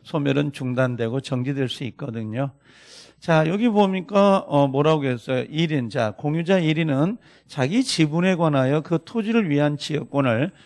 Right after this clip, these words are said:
소멸시키지 못하도록 되어 있죠.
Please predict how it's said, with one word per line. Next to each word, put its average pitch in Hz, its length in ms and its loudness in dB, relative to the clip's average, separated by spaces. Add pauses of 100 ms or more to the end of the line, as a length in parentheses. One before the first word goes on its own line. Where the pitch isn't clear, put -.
(100)
소멸시키지 147 800 -2
못하도록 143 640 0
되어 117 280 0
있죠. 156 400 -2